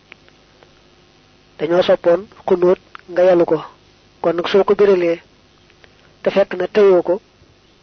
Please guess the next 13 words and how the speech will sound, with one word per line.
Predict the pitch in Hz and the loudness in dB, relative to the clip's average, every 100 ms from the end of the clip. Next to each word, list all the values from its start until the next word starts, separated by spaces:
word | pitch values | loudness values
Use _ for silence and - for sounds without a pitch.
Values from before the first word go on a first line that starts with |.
| _ _ _ _ _ _ _ _ _ - _ _ _ _ | _ _ _ _ _ _ _ _ _ -20 _ _ _ _
defoo | 180 202 190 | -2 2 2
lu | 185 | 0
ñu | 180 | -4
sib | - 226 _ - | -6 -8 _ -12
ndax | 180 - | -12 -2
teyoo | 202 175 175 | 2 2 2
ko, | 180 - _ _ _ _ _ | -4 -8 _ _ _ _ _
te | - 175 | -2 -2
it | - _ - | -2 _ -10
sujjóot | 190 165 180 _ _ _ _ | -4 0 0 _ _ _ _
du | - | -4
ca | 190 190 | 0 0
war. | 160 | 0